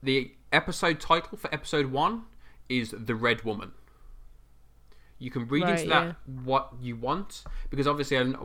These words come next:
Speaker 1: one of the theories that kind of came out straight away after, when it happened, the end of season five, was, well, you've got the Melisandre, the Red Priestess. She's there.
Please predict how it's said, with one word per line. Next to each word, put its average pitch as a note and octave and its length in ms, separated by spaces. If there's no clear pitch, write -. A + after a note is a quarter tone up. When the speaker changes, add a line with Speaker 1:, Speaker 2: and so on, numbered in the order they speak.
Speaker 1:
one D3 180
of E3 120
the C#3+ 60
theories A#2 440
that A2+ 160
kind A#2 180
of G#2 60
came A#2 200
out A2 120
straight B2+ 540
away A2 200
after, G#2 460
when A#2+ 120
it G#2+ 80
happened, G#2+ 420
the A2 100
end G#2 100
of G2+ 60
season G2+ 200
five, G2+ 240
was, G2+ 220
well, C3+ 140
you've A#2+ 120
got G#2 240
the G2+ 120
Melisandre, A#2 560
the G2+ 80
Red G2+ 200
Priestess. - 420
She's B2+ 300
there. - 260